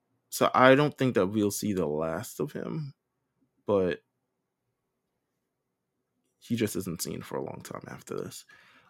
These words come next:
Um, and then I haven't read any of the chapters that came today 'cause I know something would pop in my head, but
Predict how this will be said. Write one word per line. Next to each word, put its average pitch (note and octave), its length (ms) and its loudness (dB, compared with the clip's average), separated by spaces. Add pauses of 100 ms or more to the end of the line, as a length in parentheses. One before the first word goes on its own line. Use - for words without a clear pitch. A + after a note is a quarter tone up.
Um, G2 560 -2 (120)
and G#2 260 -4
then G2 680 -2 (100)
I A2+ 60 -8
haven't A2+ 260 -2
read F#2+ 180 2
any D#2+ 260 -4
of C#2 120 -10
the - 100 -10
chapters - 440 -10
that - 100 -12
came - 200 -12
today - 300 -8
'cause - 180 -8
I F#2 80 -4
know F#2 180 -6
something E2 360 -10
would E2+ 160 -12
pop - 200 -6
in F2 100 -14
my G2+ 140 -8
head, F2+ 280 -10 (520)
but G#2 380 0